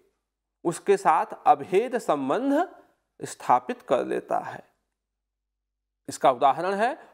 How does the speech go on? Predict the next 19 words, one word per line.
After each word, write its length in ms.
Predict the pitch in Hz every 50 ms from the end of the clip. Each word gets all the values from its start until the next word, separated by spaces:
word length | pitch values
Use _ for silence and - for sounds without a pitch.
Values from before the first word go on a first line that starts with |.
| _ -
मुखचंद्रः। 1000 | 143 185 277 277 - 320 302 - 196 156 143 139 131 139 175 226 208 160 139 - - - _ _ _ _ _ _ _ _ _ _ _ _ _ _ _ _ _ _ _ _ _ _ _ -
मुखचंद्रः 720 | - 190 220 220 240 226 - 208 190 196 202 220 226 226
अर्थात 580 | - 190 202 196 - 165 190 202 254 320 - - - - _ _ _ _ _ _ _ _ _ _ _ _ _ _ _ _ _ -
उसका 460 | - 165 - - - 202 208 208 190
मुख 320 | 175 208 277 277 - - 320 370 392 - - - _ _ _ _ _ _ -
मानो 340 | - 127 127 135 156 208 262
चंद्रमा 560 | 262 - 175 143 139 135 127 131 127 131 127 127
है। 280 | 127 120 127 - - - _ _ _ _ _ _ _ _ _ _ _ _ - -
यहाँ 500 | 160 165 185 226 254 262 - - - - - - - _ _ -
मुख 420 | 143 151 175 254 302 - - -
को 160 | - 277 285 277
हटा 340 | 233 240 233 226 226 233
करके 360 | 233 - 247 233 233 226 254 277
उसको 340 | 262 233 - - - 262
क्या 220 | 262 - 254 262 294
बना 240 | 311 294 269 254 247
दिया 260 | 202 214 196 180 160
गया? 280 | 139 147 135 - - - - - _ _ _ _ -
चंद्रमा। 560 | - 165 170 180 175 170 165 151 135 -